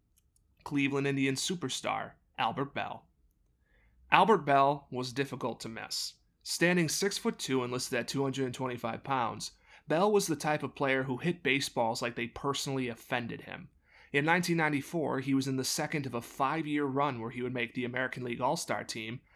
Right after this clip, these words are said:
in the second of a four-year run where he would be named a Silver Slugger, an award given to the best offensive player at a certain position. And the next season, he would become the first player in Major League Baseball history to hit fifty home runs and fifty doubles in a season.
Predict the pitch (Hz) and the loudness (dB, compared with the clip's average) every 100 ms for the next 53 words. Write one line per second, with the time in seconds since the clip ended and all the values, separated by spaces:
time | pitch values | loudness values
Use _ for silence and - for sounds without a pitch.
0 | - - 143 147 139 - 156 151 135 120 | -20 -6 -2 0 0 0 0 -2 -4 -6
1 | 113 - 196 202 135 123 117 120 120 131 | -6 -2 0 2 0 0 -2 -2 -4 -2
2 | 135 135 127 131 131 120 - 135 127 117 | -2 0 -2 -2 -2 -2 -2 0 0 0
3 | - 156 175 123 120 131 127 123 127 135 | -2 0 0 0 -2 -4 -6 -4 0 0
4 | 123 135 131 127 120 107 127 127 123 127 | 0 -4 -4 -4 -6 -2 -2 0 2 2
5 | 131 127 120 143 131 113 113 - _ - | 2 -2 0 0 2 0 -4 -8 _ -4
6 | 110 - 120 - 117 117 113 156 175 123 | -4 -2 -4 -2 -4 -4 -4 -2 -2 -4
7 | 117 143 _ _ - - - 143 151 151 | -6 -10 _ _ -20 -20 -4 0 2 4
8 | 185 180 - 208 190 135 135 135 139 135 | 4 2 0 0 0 0 0 0 -2 -2
9 | 135 143 135 117 165 175 - 151 147 135 | -2 -2 -2 -2 -2 -2 -2 0 2 2
10 | 131 135 139 135 117 127 127 123 117 139 | 2 0 2 -2 0 -2 -2 0 0 0
11 | 165 - 120 113 113 110 - 156 156 143 | -2 -2 -2 -4 -4 -6 -4 -6 -4 -2
12 | 143 135 113 113 117 113 - 127 127 113 | 0 0 -2 -2 -4 -8 -4 -2 -2 -4
13 | 113 110 110 104 110 - 135 120 101 85 | -4 -4 -8 -10 -8 -4 -2 -4 -6 -14